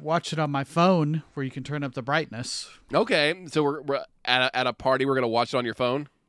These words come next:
Speaker 1: On the stair climber, yeah.
Speaker 2: <laughs> That sounds like a pretty good party.
Speaker 1: <laughs>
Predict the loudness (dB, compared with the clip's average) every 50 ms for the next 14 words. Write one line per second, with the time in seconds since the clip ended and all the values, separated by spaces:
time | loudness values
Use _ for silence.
0 | _ _ _ _ _ _ -6 -4 -4 -2 -4 -4 -4 -4 -4 -4 -4 -6 -6 -6
1 | -6 -8 -8 -6 -6 -6 -6 -6 -8 -10 -10 -8 -8 -8 -4 -4 0 0 0 -2
2 | 0 -2 -2 -2 0 0 -2 -2 -2 _ -4 -4 -4 -4 -6 -6 -6 -6 -6 -8
3 | -8 -8 -8 -8 -8 -8 -8 -8 -4 -4 -4 -4 -4 -8 -12 -16 _